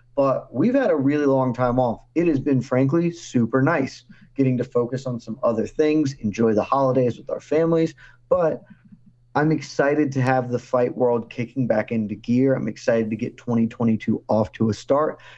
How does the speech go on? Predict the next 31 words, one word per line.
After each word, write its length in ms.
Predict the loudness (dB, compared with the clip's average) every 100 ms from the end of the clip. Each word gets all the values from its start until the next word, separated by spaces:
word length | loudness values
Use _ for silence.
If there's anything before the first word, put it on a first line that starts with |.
| -6
And 320 | -2 0 0 -2
I 80 | -4
personally 560 | -2 -2 -2 0 0 2
really 300 | 2 2 2
like 320 | 2 0 0
the 140 | 0
idea 380 | 0 0 0 0
of 100 | 0
having 540 | -2 -2 0 0 0 -2
a 140 | -6
fight 360 | -4 -2 -2 0
card 400 | -2 0 -2 -4 -12 _ -4
before 580 | -2 -4 -2 2 2 2
the 100 | 0
pay-per-view. 760 | 0 -2 0 -2 0 -2 -4 -10 -20 -4
I, 220 | 0 0 -2 -10 -4
I, 180 | 0 0 0
I 80 | 0
likened 460 | 2 2 0 2
this 140 | 0 -2 -8 -2
earlier 320 | 0 2 0
this 260 | -4 -4
week 300 | -2 -2 -4
to, 420 | -8 -2 0 0 -2
this 240 | -2 -2 0
is 160 | 0
a, 180 | 2 0 0
a 80 |
really 320 | 2 2 2 2
great 240 | 2 2
appetizer. 880 | 0 0 -2 -2 0 0 0 -2